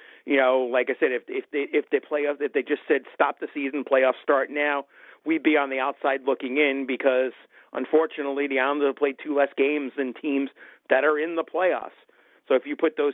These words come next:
two games in and say they won those two games, they would be in a playoff spot and the other team would be knocked out. So, you know, obviously the, um, you know, some of the scenarios have been, do you go by winning percentage, if you will?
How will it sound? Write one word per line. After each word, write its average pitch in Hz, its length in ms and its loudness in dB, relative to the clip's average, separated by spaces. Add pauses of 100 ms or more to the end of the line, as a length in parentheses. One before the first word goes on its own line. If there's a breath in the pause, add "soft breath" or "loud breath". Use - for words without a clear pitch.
two 160 100 -4
games 147 360 -2
in 156 340 0
and 135 160 -6
say 139 180 0
they 139 140 0
won 151 260 -2
those 147 140 -2 (100)
two 143 140 -4
games, 143 380 2 (500 soft breath)
they 151 120 4
would 143 140 0
be 143 80 0
in 139 60 2
a 135 60 -2
playoff 135 320 0
spot 143 200 0
and 123 80 -10
the 156 120 0
other 196 120 2
team 123 260 -12
would 107 60 -20
be 110 120 -4
knocked 107 300 -6
out. 107 300 -2
So, 110 280 -2 (500 loud breath)
you 117 100 -4
know, 104 220 2
obviously 113 640 0 (140)
the, 117 400 -2
um, 104 460 2 (1080 soft breath)
you - 80 -4
know, 113 120 0 (100)
some 127 140 2
of 123 60 -2
the 120 180 -2 (100)
scenarios 131 580 0
have 123 100 -2
been, 135 320 -4
do 123 80 -14
you 135 120 -6
go 143 200 4
by 147 180 2
winning 143 380 -4
percentage, 110 560 -2
if 104 160 -4
you 107 100 -2
will? 101 360 -2